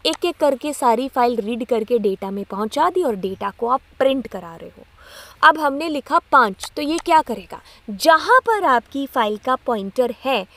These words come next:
कहाँ पर है, जहाँ पर भी है, वहाँ से ये आगे पाँच character read करेगा, ठीक है? तो five character of the file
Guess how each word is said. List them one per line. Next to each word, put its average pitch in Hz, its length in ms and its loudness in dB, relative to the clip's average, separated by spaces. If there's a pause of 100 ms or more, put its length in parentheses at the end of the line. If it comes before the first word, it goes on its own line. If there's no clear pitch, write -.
(220)
कहाँ 339 360 6
पर 349 180 4
है, 320 200 -4 (300)
जहाँ 269 340 4
पर 254 200 -2
भी 196 100 -12
है, 185 180 -16 (280)
वहाँ 320 360 4
से - 200 -4
ये 294 200 -4 (100)
आगे 247 300 0 (160)
पाँच 311 440 2
character 240 580 -4
read 208 260 -8
करेगा, - 440 -20 (440)
ठीक 339 140 -2
है? 294 140 0 (260)
तो 277 80 0
five 302 380 2 (100)
character 269 520 -2 (140)
of 294 300 2
the 277 220 -2
file 202 420 -4